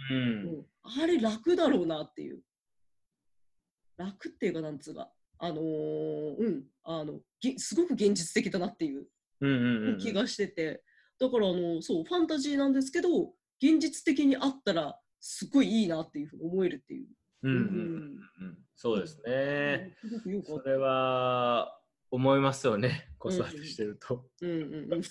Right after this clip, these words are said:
Speaker 1: 大変やからな、本当に。
Speaker 2: <laughs>
Speaker 1: いうのは、本当に。
Speaker 2: ねえ。
Speaker 1: いや、本当に。
Speaker 2: 今もあれですからね、あの、夏休みですから、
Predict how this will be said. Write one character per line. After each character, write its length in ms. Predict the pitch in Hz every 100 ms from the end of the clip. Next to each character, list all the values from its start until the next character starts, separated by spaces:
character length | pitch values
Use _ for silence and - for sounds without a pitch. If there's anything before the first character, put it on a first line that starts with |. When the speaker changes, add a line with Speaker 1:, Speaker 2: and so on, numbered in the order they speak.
| - - - - _ _
Speaker 1:
大 240 | 131 135
変 720 | 123 147 151 151 156 156 156 156
や 160 | 139
か 120 | 113
ら 180 | 98 90
な、 480 | 92 101 120 127 131
本 220 | 120 110 202 277
当 60 | 311
に。 60 | 262
Speaker 2:
<laughs> 0 |
Speaker 1:
い 1000 | 285 359 277 262 339 247 254 330 - -
う 40 |
の 220 | 87 82
は、 280 | 85 85 - -
本 80 | - 98 190 359 294 196 -
当 40 |
に。 300 | 180 180 180
Speaker 2:
ね 40 | 226
え。 300 | 302 208 156
Speaker 1:
い 20 |
や、 960 | 202 226 - - - - - 104 98 98
本 320 | 104 113 120
当 40 |
に。 60 | 240
Speaker 2:
今 200 | 214 202
も 160 | 165 147
あ 100 | 156
れ 80 | 175
で 100 | 175
す 100 | -
か 100 | 156
ら 100 | 170
ね、 140 | 233
あ 120 | 170
の、 60 | 156
夏 280 | 175 185 226
休 220 | 262 180
み 80 | 151
で 120 | -
す 80 | -
か 120 | -
ら、 240 | 156 170